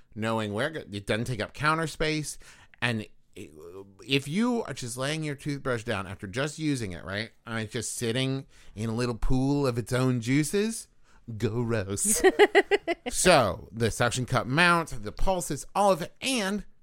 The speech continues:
Speaker 1: they offer a subscription plan that delivers new brush heads every three months for just five dollars, and that includes free shipping worldwide. So, Quip starts at just twenty-five dollars, and if you go to get quip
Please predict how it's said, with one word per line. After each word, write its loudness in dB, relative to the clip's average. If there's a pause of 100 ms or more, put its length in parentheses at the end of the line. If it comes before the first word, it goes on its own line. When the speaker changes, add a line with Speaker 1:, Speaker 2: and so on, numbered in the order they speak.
(100)
Speaker 1:
they -4
offer -2
a -2
subscription -2
plan -4
that -8
delivers -4
new -2
brush 0
heads -2
every -6
three -2
months -4
for -8
just -8
five -4
dollars, -2 (240)
and -6
that 0
includes -2
free -2
shipping -2
worldwide. 0 (340)
So, 6
Quip -2
starts -2
at -6
just -6
twenty-five 2
dollars, 0 (120)
and -2
if -8
you -10
go 0
to -4
get -2
quip 2